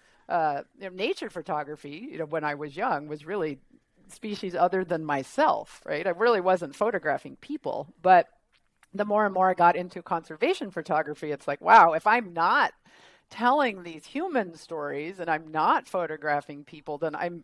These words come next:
I'm really only telling maybe half the story. I, I'm missing a really important component.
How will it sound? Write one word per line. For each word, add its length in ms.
I'm 220
really 340
only 240
telling 480
maybe 280
half 400
the 100
story. 600
I, 140
I'm 200
missing 400
a 80
really 380
important 460
component. 580